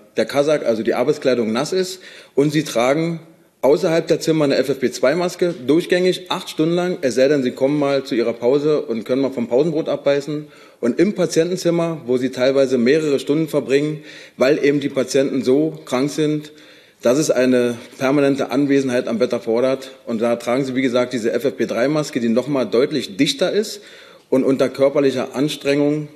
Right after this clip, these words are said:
wie zum Beispiel bei Bauchlagen, die wir ja nun schon seit fast einem Jahr täglich mehrmals durchführen müssen. Und, ähm, ja, jetzt, wenn wir bei den Bauchlagen sind, muss man halt auch wissen,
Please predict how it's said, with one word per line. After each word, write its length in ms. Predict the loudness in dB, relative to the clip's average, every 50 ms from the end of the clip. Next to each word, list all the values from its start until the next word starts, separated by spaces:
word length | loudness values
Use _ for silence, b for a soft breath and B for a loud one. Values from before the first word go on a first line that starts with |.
| -16 -8
wie 160 | -4 -4 -2
zum 220 | -2 -2 0 2
Beispiel 320 | 2 2 2 2 0 -2 0
bei 260 | 0 2 2 0 0
Bauchlagen, 640 | -2 0 2 2 2 2 0 -2 0 0 0 -2 -2
die 140 | -2 2
wir 400 | 2 2 2 2 0 -2 -6 -12 -18 B B B B B B B
ja 300 | B -2 0 0 -2 -2 -2
nun 240 | 0 2 2 2 0
schon 280 | 0 0 0 0 2
seit 240 | 2 0 0 0 -2
fast 260 | -4 -4 -4 -4 -2
einem 240 | -2 0 0 2 2
Jahr 380 | 2 2 0 0 -2 -4 -6 -2
täglich 360 | 2 2 2 2 0 -2 0
mehrmals 340 | 0 0 0 0 0 0 2
durchführen 380 | 0 0 0 0 -2 0 0
müssen. 380 | 0 0 0 -2 -4 -4 -6 -8 -14 B B B B B B B B B B B B B B B B B B _
Und, 500 | 0 2 4 4 4 4 2 0 -2 -2
ähm, 460 | 0 0 2 2 2 2 0 -2 -4 -6 B B B B B
ja, 200 | 2 2 2 -2 -4
jetzt, 220 | -6 -6 -4 0
wenn 80 | 0 2
wir 100 | 2 4
bei 80 | 4
den 140 | 2 2 2
Bauchlagen 480 | 4 2 2 2 2 2 2 2 2 0
sind, 220 | 0 0 0 2
muss 120 | 0 0 0
man 140 | 0 0
halt 140 | 0 2 0
auch 120 | 0 0 0
wissen, 380 | 0 0 0 -2 -4 -4 -4